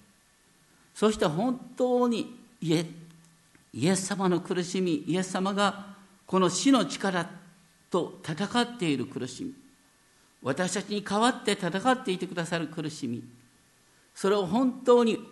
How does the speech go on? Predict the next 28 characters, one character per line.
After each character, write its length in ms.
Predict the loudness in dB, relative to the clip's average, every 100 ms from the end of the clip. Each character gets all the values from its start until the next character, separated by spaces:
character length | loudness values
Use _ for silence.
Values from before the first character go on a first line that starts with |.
| -20 -20 _ _
心 400 | -10 0 2 4
か 120 | 2
ら 320 | 0 -2 -4 -10
思 320 | -6 -2 -2
い 80 | -2 -6 -10
描 220 | -6 -6
く 140 | -8 -12
な 140 | -6
ら、 200 | -6 -6 -12 -20 _ _ _ _ _ _ _ _ _ _ _ _
不 140 | -14
思 220 | -8 -6 -4
議 160 | -2
に 300 | 0 -2 -4 -14 -20 _ _ _ -14
結 180 | -10
果 140 | -6 -4
的 180 | -4 -2
に 140 | -2
は 100 | -2
で 80 | -10
す 140 | -8
ね、 200 | -6 -6 -10 -20 -20
私 360 | -10 -6 -6 -6
た 60 | -8
ち 40 |
の 80 | -4
前 240 | -4 -4
か 120 | -8
ら 120 | -14